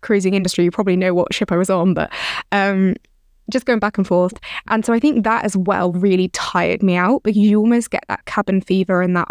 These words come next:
"I need to get off this ship." Um, so went on to my second ship. Amazing. It was a Mediterranean, um,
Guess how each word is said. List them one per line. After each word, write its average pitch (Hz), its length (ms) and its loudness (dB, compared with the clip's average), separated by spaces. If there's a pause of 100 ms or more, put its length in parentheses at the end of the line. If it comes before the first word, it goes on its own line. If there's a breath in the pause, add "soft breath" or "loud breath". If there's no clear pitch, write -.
"I 196 80 0
need 190 300 2
to 190 100 -4
get - 140 -4
off - 240 -4
this 175 120 -2
ship." - 400 -6 (680 loud breath)
Um, 196 420 2 (200)
so - 220 -6 (260)
went 254 140 0
on 302 100 0
to - 80 -10
my 269 100 2
second 202 320 -2
ship. - 360 -4 (640)
Amazing. 233 760 2
It - 120 -4
was 202 140 -2
a 185 380 0
Mediterranean, 214 1080 2 (520 loud breath)
um, 190 480 0